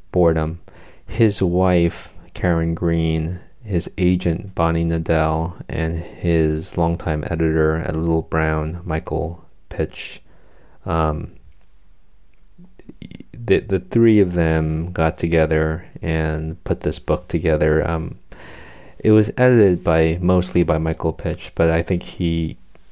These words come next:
you know, talked to Bonnie and Karen to try to figure out how these pages should come together. I believe there were about,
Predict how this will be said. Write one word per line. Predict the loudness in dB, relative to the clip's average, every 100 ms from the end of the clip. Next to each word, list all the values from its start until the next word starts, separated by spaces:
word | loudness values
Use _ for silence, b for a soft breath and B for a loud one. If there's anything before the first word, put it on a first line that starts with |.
| -20 -20 -8
you | -2
know, | 0 0 -2 -8 -14 -16 b b b b -18 -6
talked | 0 0 0 0
to | 2 4 2 0
Bonnie | 0 0 2 0 -2
and | -4 -6 -12
Karen | -4 0 0 0 -4 -6
to | -8
try | -4 -4
to |
figure | -2 0 2 2
out | 0 -2 -10 B B B B B
how | -2 2 4
these | 2 0
pages | -2 0 2 2 -2 -4 -8
should | -8 -2 -4 -4 -6
come | -4 -2
together. | -4 0 2 2 0 -4 B B B B B -20 -20 -20 -16 -6
I | -2
believe | 4 4 4
there | 4
were | 4 4
about, | 4 4 4 0